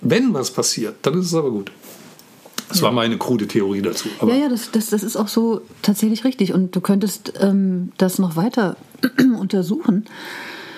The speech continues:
Speaker 2: Ähm, was, also damit, mit genau diesem Thema beschäftige ich mich ja schon seit, seit vielen Jahren, ne?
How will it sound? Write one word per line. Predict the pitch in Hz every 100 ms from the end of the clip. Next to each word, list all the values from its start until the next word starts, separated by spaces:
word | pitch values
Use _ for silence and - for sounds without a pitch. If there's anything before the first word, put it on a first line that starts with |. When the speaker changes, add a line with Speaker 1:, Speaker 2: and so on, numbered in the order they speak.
| - - - -
Speaker 2:
Ähm, | 190 180 170 165 160 - -
was, | 202 175 180
also | 175
damit, | 175 180 185 -
mit | 190
genau | 185 196 214
diesem | 208 214 208
Thema | 214 202
beschäftige | 190 220 220 -
ich | - -
mich | 185
ja |
schon | 175 185
seit, | 175 165 -
seit | - 170
vielen | - 190 185
Jahren, | 214 214 151
ne? | 156 208